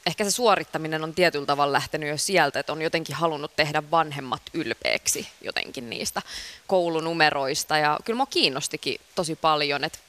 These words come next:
se oli aina niin kuin itsestäänselvyys, että kun mä tulin koulusta kotiin, mä tein kaikki läksyt ja sit mä lähdin harrastukseen. Et oli se sit niin kuin seurakunnan kuoro, missä mä olin, tai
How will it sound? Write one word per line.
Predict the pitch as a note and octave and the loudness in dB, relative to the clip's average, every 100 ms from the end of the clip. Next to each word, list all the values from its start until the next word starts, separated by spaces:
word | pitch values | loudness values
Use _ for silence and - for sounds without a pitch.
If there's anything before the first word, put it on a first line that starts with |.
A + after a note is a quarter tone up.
| - | -4
se | - | -2
oli | G#3+ | 2
aina | C4 C4+ G3 F3 - _ _ - | 4 4 2 -2 -4 _ _ -12
niin | G3 | -10
kuin | F#3 | -4
itsestäänselvyys, | F#3 A3+ F3+ - E3+ E3+ B3 E3 B2 D#3 | -2 -2 -2 0 0 2 2 2 0 -4
että | - | -6
kun | |
mä | D#3 | -6
tulin | D#3 D#3 | -6 -4
koulusta | F3 F3 C#3+ - | 0 0 0 -6
kotiin, | E3+ E3+ F3 | -6 -2 -4
mä | F3 | -4
tein | F#3 G#3 | -8 0
kaikki | E4+ C4 - E3+ | 0 0 -2 0
läksyt | - - - - - - - | 0 0 -8 -8 -16 -10 0
ja | G#3 | 2
sit | D#3+ | 2
mä | E3 | 0
lähdin | G2+ C3 B2+ | -2 -2 -4
harrastukseen. | C#3+ C3+ D#3 - - - | -2 0 0 -4 -6 -4
Et | D#3 | -2
oli | G3 G3 | 0 0
se | |
sit | E3+ E3 | -2 -6
niin | F3 | -6
kuin | E3 E3 - - - - | -4 -4 -6 -16 -12 2
seurakunnan | G#3 F#3 E3 E3+ D#3+ D#3+ | 4 4 0 0 -2 2
kuoro, | F#3 E3 D3 | 4 4 4
missä | C3+ D3 D#3 | 0 -4 0
mä | D3+ | 2
olin, | D3+ D3+ C#3+ | 2 0 0
tai | D3 D3 D3 F2 | 2 2 2 -2